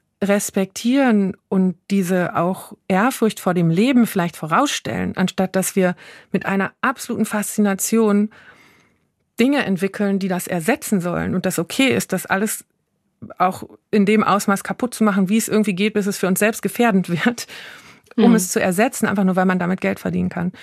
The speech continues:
Speaker 1: Und das ist dieser Impuls, wie können wir im Anthropozän vielleicht diesen Druck, dieses alles verändern zu wollen, weil wir es können,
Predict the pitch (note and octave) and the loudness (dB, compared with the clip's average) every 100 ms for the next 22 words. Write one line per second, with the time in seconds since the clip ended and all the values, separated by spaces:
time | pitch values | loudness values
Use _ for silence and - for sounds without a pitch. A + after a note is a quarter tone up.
0 | - - F#3+ G3+ C4 A#3 G3+ G3 F#3 F3 | -20 -6 0 0 0 -2 -2 0 0 -2
1 | E3 A#3 B3+ C4 - F#3 G#3 G#3+ G#3 F3+ | 0 2 2 0 -4 -4 0 2 2 2
2 | F3 E3+ - A#3+ A#3 - G3 F#3 - F3 | 0 -2 -2 -2 -2 -2 -2 -2 -2 -4
3 | E3 _ - B3+ C4 B3+ - B3 A#3+ - | -6 _ 0 2 4 4 4 0 0 -8
4 | _ _ _ _ _ _ _ _ _ _ | _ _ _ _ _ _ _ _ _ _
5 | E3+ G3 G3+ G3 - _ _ G3+ B3+ - | -2 2 2 2 -4 _ _ -2 -2 -4
6 | A3+ A3 A3+ G#3 G3+ - G3 F3+ G#3+ G3 | 0 2 4 4 2 -2 -2 2 4 4
7 | F#3 F3+ F3+ F3+ - - G#3+ E3 | 2 2 0 -2 -2 0 0 -2